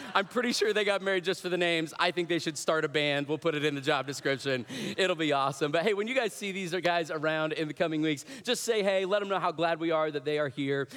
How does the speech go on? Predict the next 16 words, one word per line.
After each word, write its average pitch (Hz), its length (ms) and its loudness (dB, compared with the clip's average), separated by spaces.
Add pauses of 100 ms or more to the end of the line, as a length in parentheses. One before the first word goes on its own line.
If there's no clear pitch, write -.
(120)
And 180 80 2
we're 285 100 2
gonna 220 160 2
jump 170 240 -2
into 156 120 -4
God's 151 260 0
word 151 200 -2
here 143 100 -4
in 147 100 0
just 151 220 -6
a 147 60 -4
moment. 135 280 0
But 143 140 -2
before 226 320 0
we 165 140 0
do, 143 300 -2